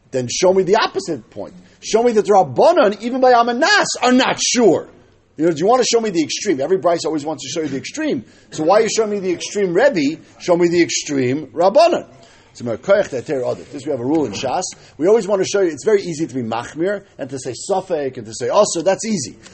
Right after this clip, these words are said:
Right? To say Mutter requires knowing the Sugya.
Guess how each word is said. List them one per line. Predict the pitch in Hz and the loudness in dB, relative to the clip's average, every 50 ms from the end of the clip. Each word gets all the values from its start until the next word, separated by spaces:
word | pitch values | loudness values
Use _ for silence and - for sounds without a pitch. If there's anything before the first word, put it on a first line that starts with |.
| - - - | -20 -16 -8
Right? | - 151 170 139 - | -4 -4 -4 -4 -6
To | 147 135 | -8 -4
say | - - 247 254 240 | 0 2 4 4 2
Mutter | 170 151 175 254 330 320 - - 196 180 180 214 202 - - - - - | 0 0 2 2 2 4 4 4 6 6 6 6 4 2 -2 -10 -12 -10
requires | 147 143 - - 123 117 196 202 196 175 - - - _ - | -10 -6 0 2 4 4 4 4 4 2 0 -4 -12 _ -6
knowing | 120 156 214 233 226 220 214 | 0 2 4 4 4 4 4
the | 196 190 - - | 4 2 2 2
Sugya. | 233 220 170 147 131 - | 2 0 0 0 -6 -8